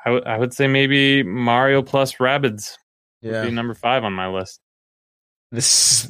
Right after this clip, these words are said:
Speaker 2: this is incredibly difficult, honestly. Like, trying to pick these. Like, I think the ten, the ten would be much easier to do. I think
Speaker 1: <laughs> Mm-hmm.
Speaker 2: I don't
Speaker 1: Yeah,
Speaker 2: think we would feel
Speaker 1: hundred percent.
Speaker 2: like anybody's getting left out at this point. But, like, uh,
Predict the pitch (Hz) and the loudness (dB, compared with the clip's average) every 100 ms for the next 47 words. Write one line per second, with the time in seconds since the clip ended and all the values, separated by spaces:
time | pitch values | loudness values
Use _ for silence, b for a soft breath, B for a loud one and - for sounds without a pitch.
0 | - 143 131 139 131 117 135 117 107 107 | -6 -2 0 0 -2 -4 0 0 0 -2
1 | 107 117 113 117 110 - - 113 110 - | -4 -4 -4 -2 -2 -6 -4 -2 -2 -4
2 | 113 107 _ - 110 104 - 120 110 104 | -6 -8 _ -6 -6 -4 0 0 0 -4
3 | 120 110 - 113 - - B - 139 - | -6 -8 -8 -6 -6 -8 B 0 0 0
4 | - 151 160 175 139 - 160 156 147 135 | -4 -2 0 0 -2 2 2 2 0 -4
5 | 139 120 170 151 139 - _ 139 123 127 | -4 0 2 2 -2 -8 _ -8 -4 0
6 | 123 123 139 117 120 113 - 107 113 104 | 0 0 -2 -2 0 0 -2 -4 -4 -2
7 | 95 113 113 - - 127 117 110 127 139 | -4 -2 -4 -6 -4 0 2 2 2 2
8 | 127 98 87 - 139 127 - 139 120 135 | 2 0 0 -2 0 0 2 2 2 0
9 | 123 120 120 117 - 117 113 120 113 117 | 0 2 0 0 0 -2 2 0 2 2
10 | 113 101 92 - 113 104 104 87 104 107 | 2 2 -6 -8 -8 -6 -8 -4 -2 -4
11 | - 113 101 | -2 -2 -2